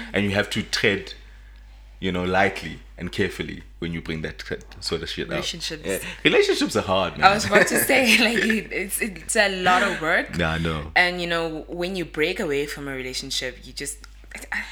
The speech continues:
Speaker 2: when, when is the right time to heal? When is the right time to get into another
Speaker 1: Yeesh.
Speaker 2: relationship?
Speaker 1: Yeah, I know. That's, that's,
Speaker 2: Like,
Speaker 1: that's tough.
Speaker 2: you know, people always,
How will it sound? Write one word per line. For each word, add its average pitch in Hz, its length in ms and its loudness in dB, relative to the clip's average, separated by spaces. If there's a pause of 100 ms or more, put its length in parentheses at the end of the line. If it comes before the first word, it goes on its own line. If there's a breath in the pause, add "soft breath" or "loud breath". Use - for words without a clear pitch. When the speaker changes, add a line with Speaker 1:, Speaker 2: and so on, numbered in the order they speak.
(180 loud breath)
Speaker 2:
when, 208 240 -10
when 240 120 -2
is 285 100 -4
the 202 80 -2
right 160 220 0
time 170 340 -2
to 151 140 -6
heal? 190 380 -6
When 165 140 -8
is 165 100 -8
the 147 80 -2
right 147 180 0
time 160 240 -8
to 160 100 -12
get 151 160 -6
into 170 200 -8
another 165 260 -2
Speaker 1:
Yeesh. 196 100 2
Speaker 2:
relationship? 170 600 0
Speaker 1:
Yeah, 87 140 2
I 87 60 0
know. 85 200 -2
That's, 87 240 -2
that's, 95 580 -2
Speaker 2:
Like, 208 400 -2
Speaker 1:
that's 208 200 4
tough. - 340 2
Speaker 2:
you 254 100 0
know, 302 180 0
people 285 280 -2
always, 254 260 -2